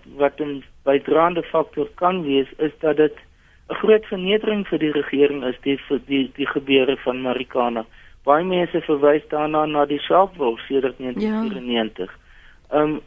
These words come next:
Speaker 1: en dat die A N C nie, as regering nie werklik wil eienaarskap neem van die gebeure wat daar plaasgevind het nie. Hulle wil dus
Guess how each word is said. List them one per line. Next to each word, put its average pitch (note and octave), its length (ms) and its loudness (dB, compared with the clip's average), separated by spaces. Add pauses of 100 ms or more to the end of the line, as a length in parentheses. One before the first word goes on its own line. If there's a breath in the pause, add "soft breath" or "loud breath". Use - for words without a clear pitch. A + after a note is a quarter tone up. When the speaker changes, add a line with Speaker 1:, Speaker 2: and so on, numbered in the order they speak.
(120)
Speaker 1:
en F3 360 2
dat D3+ 280 4
die D#3+ 180 -2
A F#3+ 140 2
N G3 60 -4
C - 100 -14
nie, G#3 400 0
as D#3 220 0
regering F3+ 500 0
nie G#3+ 100 0
werklik E3 520 2
wil D#3 460 2 (440)
eienaarskap G3+ 760 0
neem C#3 240 -4
van C#3+ 220 -2
die C#3+ 100 -2
gebeure C#3 480 4
wat C3+ 160 4
daar B2 180 4
plaasgevind B2+ 720 -2
het B2+ 180 -6
nie. C#3+ 120 -2
Hulle C#3 200 6
wil D#3 280 4
dus D#3 180 2